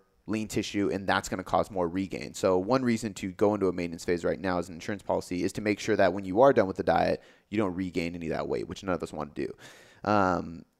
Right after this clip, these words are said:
twenty, twenty-four weeks is probably as far as I would ever push a diet, to be honest with you. Like, there's, there's contest prep individuals that will go thirty-six weeks, which is okay because they go slow, slow, that they maintain a lot of muscle mass, so they do really well on stage, but they also plan on gaining twenty pounds in the off season.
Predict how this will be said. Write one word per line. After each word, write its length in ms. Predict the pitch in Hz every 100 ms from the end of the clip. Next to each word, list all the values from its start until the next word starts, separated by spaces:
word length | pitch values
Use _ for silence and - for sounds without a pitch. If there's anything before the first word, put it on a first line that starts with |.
| _
twenty, 260 | - - 175 -
twenty-four 340 | 160 175 147
weeks 280 | 120 120 -
is 160 | 92
probably 320 | - - 104 87
as 100 | -
far 300 | - 95 95
as 100 | 87
I 60 |
would 100 | 87
ever 160 | 87 87
push 300 | - 98 -
a 20 |
diet, 300 | 87 85 92
to 80 | -
be 80 | 90
honest 200 | 87 -
with 100 | 107
you. 120 | 107
Like, 180 | 101 -
there's, 220 | 135 135
there's 220 | 131 127
contest 440 | - 104 - 107
prep 280 | - 107 95
individuals 400 | 98 95 98 101
that 100 | 92
will 60 | 80
go 120 | 92
thirty-six 680 | 95 113 101 98 - - -
weeks, 420 | 90 101 - - - - - - _ _ -
which 400 | 127 117 - - _ _ _ _ _ _ _ _ - - _
is 280 | 139 139 - - -
okay 360 | 139 - 123 127
because 240 | 127 123
they 120 | 107
go 120 | 101
slow, 300 | 110 - 107
slow, 220 | 104 - 107
that 100 | 98
they 80 |
maintain 380 | 92 87 - 110
a 40 | 98
lot 160 | 90
of 60 | 82
muscle 220 | 87 -
mass, 160 | 110 107
so 80 |
they 60 | 98
do 120 | 92
really 160 | 95 98
well 140 | 90
on 60 | 80
stage, 340 | - 95 110
but 140 | - 113
they 100 | 127
also 500 | - 113 - 117 101
plan 300 | - 120 110
on 140 | 98
gaining 400 | 95 98 104 95
twenty 240 | 92 107 101
pounds 320 | - 92 82
in 80 | 82
the 60 |
off 180 | 87 92
season. 380 | - - - -